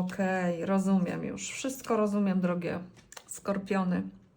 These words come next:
Tylko nie wiem, od czego mam zacząć, bo jest tutaj taki jasny komunikat dla kogoś, że przede wszystkim zacznijmy od tych nałogów, których mi, y, nawyków, nałogów, bo myślenie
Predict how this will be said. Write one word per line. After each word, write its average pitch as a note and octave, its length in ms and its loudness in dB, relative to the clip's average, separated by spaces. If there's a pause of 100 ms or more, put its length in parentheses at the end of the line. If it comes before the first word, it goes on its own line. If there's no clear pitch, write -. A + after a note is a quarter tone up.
(1200)
Tylko C4+ 280 6
nie G#3 160 8
wiem, F#4 220 2
od C#4 160 4
czego D#4 320 4
mam B3+ 260 6
zacząć, G#3+ 600 0
bo F#3 500 4
jest A#3+ 280 4
tutaj C#4 300 2
taki A#3+ 300 0
jasny A#3 360 4
komunikat G#3 680 2
dla F3+ 200 2
kogoś, F3+ 480 -2
że F3+ 120 2
przede F3+ 320 -2
wszystkim G#3 340 -2
zacznijmy G3+ 460 4
od - 200 -6
tych F#3 140 0
nałogów, F3 680 4
których D#3+ 500 -4
mi, E3 260 -4
y, F3 640 2
nawyków, A#3+ 720 6
nałogów, G3+ 880 6
bo F3+ 440 4
myślenie G#3 760 6